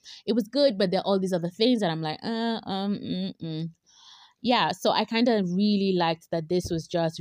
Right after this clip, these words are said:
really good storytelling. I mean, it was really good storytelling. And I'm a huge fan of Likarion Wanaina. Honestly, Ka-, and Likarion, I'm really sorry. I saw he, again, talked about, um, his experience working on this film. I mean,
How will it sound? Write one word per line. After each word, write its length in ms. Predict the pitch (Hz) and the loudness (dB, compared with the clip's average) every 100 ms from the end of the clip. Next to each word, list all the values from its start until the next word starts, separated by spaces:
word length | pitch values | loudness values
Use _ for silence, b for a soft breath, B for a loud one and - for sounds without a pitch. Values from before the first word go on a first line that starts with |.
| 156 | 2
really 360 | 214 233 202 170 | 6 6 6 2
good 260 | 185 202 208 | 2 2 2
storytelling. 840 | - 175 170 160 180 185 175 139 - | 0 4 4 2 0 2 2 -2 -4
I 120 | 180 | -2
mean, 180 | 175 208 | 0 0
it 60 | |
was 180 | 185 143 | -2 -4
really 240 | 143 170 | -6 -6
good 220 | 151 151 - | -4 -6 -6
storytelling. 580 | 147 139 127 139 139 - B B B B _ _ _ - | -8 -8 -4 -4 -4 -12 B B B B _ _ _ -2
And 100 | 226 | 2
I'm 80 | 285 | 4
a 60 | |
huge 220 | 240 226 - | 4 2 2
fan 260 | 196 190 | 0 2
of 60 | 170 | 0
Likarion 480 | 170 170 165 160 156 | -2 0 0 0 -2
Wanaina. 420 | 147 147 147 151 - | -6 -6 -8 -8 -4
Honestly, 400 | 233 233 226 214 | -2 -2 -4 -4
Ka-, 180 | 196 - - | -4 -4 -2
and 180 | 185 185 | 0 0
Likarion, 480 | 185 202 208 180 | 0 0 2 0
I'm 160 | 160 165 | -2 -4
really 220 | 180 190 | -2 -2
sorry. 420 | 180 160 151 147 160 B B B | -4 -4 -2 -4 -8 B B B
I 140 | - 202 | -2 -2
saw 340 | 208 - 180 | -2 0 0
he, 340 | 180 233 240 - | 0 0 0 0
again, 320 | 180 175 170 | -4 -2 -2
talked 260 | 180 170 - | -2 -6 -6
about, 460 | 165 156 151 156 - - | -6 -2 -2 -6 -12 -8
um, 220 | 151 165 | -6 -4
his 160 | 240 226 | -4 -4
experience 600 | 220 - 247 226 214 - | -6 -8 -4 -4 -6 -8
working 480 | 214 - 214 208 - B B B B B _ _ _ - | -8 -6 -6 -8 -12 B B B B B _ _ _ -2
on 180 | 294 294 | 2 4
this 220 | 294 254 | 2 0
film. 640 | - 262 269 247 247 240 - | 0 4 4 4 4 2 -2
I 120 | 254 262 | 0 2
mean, 580 | 269 254 247 240 226 | 4 6 4 2 -2